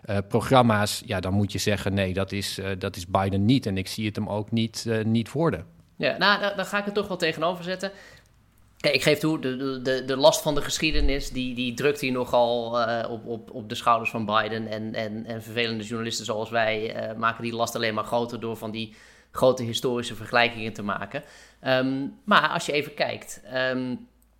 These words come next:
Speaker 2: Biden heeft een, een infrastructuurpakket, het is een beetje saai misschien, er doorheen gekregen. Eh, de, de, sinds ik hier in Washington zit, was het grapje, "Het is elke week zou de infrastructuurweek aanbreken."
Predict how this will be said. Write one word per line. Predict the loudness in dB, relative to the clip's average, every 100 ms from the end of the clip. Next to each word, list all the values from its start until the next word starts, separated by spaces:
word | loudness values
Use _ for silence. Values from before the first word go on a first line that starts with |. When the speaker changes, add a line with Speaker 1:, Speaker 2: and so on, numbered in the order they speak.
| -10
Speaker 2:
Biden | 4 6 6 2
heeft | 0 0 -2
een, | -4 -4 -4
een | -2
infrastructuurpakket, | 0 0 0 -6 -6 -8 -6 -8 -2 -2 -2 -6
het | -8
is |
een | -4
beetje | -2 -2
saai | 0 2 2
misschien, | -2 -6 -8 -6
er |
doorheen | -4 -2 -2
gekregen. | -4 -8 -8 -8 -8 -8 -10 -20 _ -20 -8
Eh, | -2 0 -2
de, | -8 -8
de, | -8 -8 -10 _ _ -20 -14
sinds | -2 0 0
ik | -2
hier | 0 2
in | 2
Washington | 0 -2 -4
zit, | -4 0
was | 2
het | 2 0
grapje, | -2 -2 -2
"Het | -2
is | 0
elke | 0 0 2
week | 2 2
zou | 2 2
de |
infrastructuurweek | 2 -4 -4 -6 -6 -6 -4 -4 -4 0
aanbreken." | 0 0 -2 -4 -2 -8